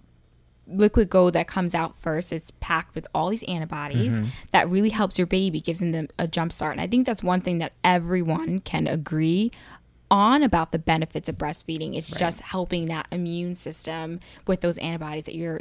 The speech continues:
Speaker 1: that the mother's able to give their baby. And it's from that initial feeding all the way throughout the breastfeeding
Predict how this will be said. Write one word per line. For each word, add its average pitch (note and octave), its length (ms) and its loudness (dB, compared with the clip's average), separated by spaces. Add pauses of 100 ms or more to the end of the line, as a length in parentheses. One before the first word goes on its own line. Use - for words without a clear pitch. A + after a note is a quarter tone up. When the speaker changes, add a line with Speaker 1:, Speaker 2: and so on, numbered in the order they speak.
Speaker 1:
that - 120 -12
the E3+ 80 -4
mother's E3+ 360 -4
able D3+ 160 -10
to D#3 80 -6
give D#3+ 240 -8
their D#3 260 -10
baby. - 460 -8
And D#3 240 -8 (280)
it's F3+ 140 -4
from F#3 160 4
that E3+ 160 6
initial A#3 400 6
feeding G#3 480 2
all G3 200 8
the G#3 40 2
way G3+ 140 2
throughout F#3 840 -2
the D#3+ 380 -4 (320)
breastfeeding F3 840 0